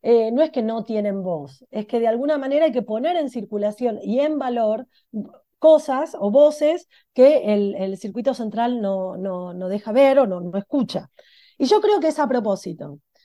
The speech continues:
Yo creo que incluso con toda la negligencia, incluso con todos los, los autores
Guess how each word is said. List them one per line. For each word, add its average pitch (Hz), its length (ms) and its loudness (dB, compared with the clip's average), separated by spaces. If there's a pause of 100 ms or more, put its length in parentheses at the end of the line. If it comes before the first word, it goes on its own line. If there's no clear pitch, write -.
(100)
Yo 269 120 0
creo 285 160 4
que 254 120 0
incluso 330 480 0
con 247 180 -2
toda 277 200 2
la 254 120 -2
negligencia, 254 880 -2
incluso 339 540 0 (260)
con 226 240 -4
todos 285 340 4
los, 208 460 -2
los 208 240 -6
autores 254 680 0